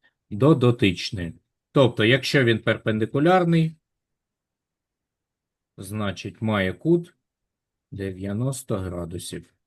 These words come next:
Перпендикулярний до дотичної. Цю властивість запам'ятали. Завдання виконуємо усно. На якому з малюнків двадцять два чотири двадцять два шість пряма М є дотичною до кола,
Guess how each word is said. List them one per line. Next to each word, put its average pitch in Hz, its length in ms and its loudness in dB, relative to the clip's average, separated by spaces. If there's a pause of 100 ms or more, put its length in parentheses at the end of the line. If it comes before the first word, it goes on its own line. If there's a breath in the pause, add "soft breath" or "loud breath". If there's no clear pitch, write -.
(520)
Перпендикулярний 107 1000 -4
до 98 180 -2
дотичної. 92 600 -8
Цю 117 200 0
властивість 110 600 0
запам'ятали. 101 760 -2
Завдання 120 420 4
виконуємо 113 560 0
усно. 87 300 -10 (840 soft breath)
На 127 120 4
якому 185 300 6
з 151 80 4
малюнків 131 500 4
двадцять 147 420 4
два 131 200 0
чотири 117 760 -2
двадцять 113 400 -2
два 120 160 -2
шість 185 320 -8
пряма 131 400 0
М 165 180 -2
є 135 160 -2
дотичною 151 580 -4
до 147 140 -2
кола, 135 440 -2